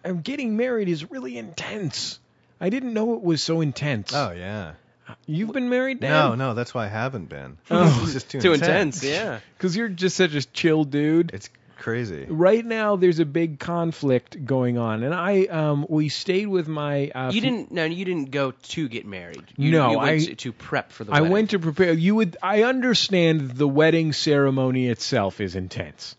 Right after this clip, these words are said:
Speaker 3: Yeah.
Speaker 2: Hmm.
Speaker 1: It's the miscellany that I didn't, I have a hard time. I thought I could avoid it. I thought I could just make Teresa do it. And the trouble is that, you know, Teresa's in law school.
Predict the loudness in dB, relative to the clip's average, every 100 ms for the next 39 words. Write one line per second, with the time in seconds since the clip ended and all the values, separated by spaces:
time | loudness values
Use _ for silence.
0 | -10 -8 -8 -14 _ -14 -12 -14 -4 2
1 | 2 2 0 2 4 2 2 2 2 2
2 | 0 0 0 2 2 2 0 -6 -12 -10
3 | -8 -6 -6 -4 -4 0 0 0 0 -2
4 | 0 2 0 0 -2 -2 0 2 2 2
5 | 2 2 0 -2 -2 0 -2 -2 -2 -2
6 | -2 -2 -4 -4 -2 -2 -4 -8 -8 -10
7 | -12 _ _ _ _ _ _ _ -2 2
8 | 2 2 0 2 0 2 -2 2 2 2
9 | 2 2 0 -4 -2 -2 -2 -4 -2 -2
10 | -4 -2 0 0 -2 -4 -4 -2 -2 -4
11 | -4 0 2 0 -2